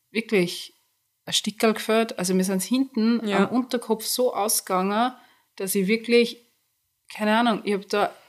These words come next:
Speaker 1: einfach ein fehlendes Stück gehabt und das war einfach furchtbar. Und dann hängen nur noch vier Fäden aber und dann haben wir gedacht, „Nein, das geht nicht.“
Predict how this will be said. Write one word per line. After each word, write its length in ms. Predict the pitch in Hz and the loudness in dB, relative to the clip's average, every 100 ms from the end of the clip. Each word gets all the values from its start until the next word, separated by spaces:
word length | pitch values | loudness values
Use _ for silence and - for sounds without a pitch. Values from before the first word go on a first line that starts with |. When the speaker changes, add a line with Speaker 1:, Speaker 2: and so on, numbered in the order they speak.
| _ _ - | _ _ -2
Speaker 1:
einfach 260 | 190 208 | 0 0
ein 120 | 190 | -2
fehlendes 520 | 185 214 208 226 220 - | -2 -2 2 2 2 0
Stück 300 | - 269 - | -2 -6 -6
gehabt 340 | 185 180 - | -6 -6 -8
und 140 | 180 180 | -6 -4
das 100 | 180 | 2
war 80 | |
einfach 240 | 185 185 185 | 2 2 -4
furchtbar. 480 | - 254 - - 156 | 0 -2 0 -2 -2
Und 160 | 165 | 0
dann 80 | 180 | 2
hängen 320 | 190 185 190 | 2 4 2
nur 100 | 202 | 2
noch 120 | 202 | 0
vier 240 | 196 - 214 | -2 -4 -4
Fäden 320 | 220 202 220 | 0 0 4
aber 300 | 226 226 226 | 4 6 6
und 220 | 220 214 | 4 2
dann 140 | 208 208 | 0 2
haben 100 | 202 | 2
wir 60 | 202 | 2
gedacht, 220 | 196 - | -2 -2
„Nein, 140 | 190 | -2
das 160 | 190 - | 0 0
geht 160 | 185 185 | 0 2
nicht.“ 240 | 208 220 | 2 2